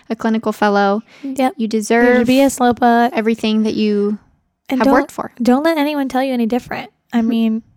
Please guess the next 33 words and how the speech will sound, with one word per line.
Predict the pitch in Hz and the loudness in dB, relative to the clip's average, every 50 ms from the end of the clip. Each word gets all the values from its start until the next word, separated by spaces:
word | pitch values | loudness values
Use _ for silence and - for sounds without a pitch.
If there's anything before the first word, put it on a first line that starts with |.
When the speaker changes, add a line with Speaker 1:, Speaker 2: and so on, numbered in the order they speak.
| _ _ _ | _ _ _
Speaker 2:
at | 240 220 | -8 -4
the | 208 240 | -4 -2
end | 254 285 | -2 0
of | 285 247 | 0 2
the | 254 | 2
day, | 254 247 | 2 2
we're | 240 247 240 | 2 0 0
all | 240 233 240 240 | 0 0 0 0
trying | - - 254 240 | -2 -2 0 0
to | 233 | 0
help | 214 226 226 - - | 0 0 -2 -2 -4
each | 220 - - | -8 -6 -4
other | 226 214 208 220 220 | -2 -2 0 0 -2
and | 240 247 226 220 | -2 -2 -2 -2
benefit | 202 226 220 226 220 - 240 247 359 - _ _ _ _ _ _ _ _ _ _ _ _ - | -2 -2 -2 -2 -2 -4 -6 -8 -8 -10 _ _ _ _ _ _ _ _ _ _ _ _ -10
the | - 214 | -8 -6
kiddo, | - 233 226 220 220 208 - _ _ _ _ _ _ _ _ _ _ _ _ _ _ 247 233 _ _ | -6 -6 -6 -6 -8 -12 -16 _ _ _ _ _ _ _ _ _ _ _ _ _ _ -18 -18 _ _
no | 247 240 233 | 0 2 2
matter | 240 240 247 240 | 2 0 -4 -6
what. | 247 302 370 392 _ _ _ | -6 -8 -12 -18 _ _ _
Just | - 254 | -8 -6
Speaker 1:
Yep. | 240 233 - | -6 -4 -2
Speaker 2:
know | 254 254 254 | -2 -2 -2
that | 247 240 220 | -4 -4 -4
that's, | 240 240 262 - - - | -4 -6 -6 -8 -12 -10
and | 262 247 247 240 233 220 | -8 -6 -6 -6 -6 -4
what | 254 269 285 | -4 -4 -4
you're | 277 277 285 247 | -4 -4 -6 -6
doing | 226 269 254 254 254 247 254 - _ _ _ - | -4 -6 -4 -4 -4 -6 -8 -12 _ _ _ -6
is | 233 226 208 | -4 -4 -2
enough. | 220 220 226 233 247 _ _ - | -4 -6 -6 -10 -14 _ _ -14
And | 277 294 - | -14 -12 -10
sometimes, | 302 320 330 349 392 427 427 392 - | -10 -8 -2 0 0 0 0 -2 -8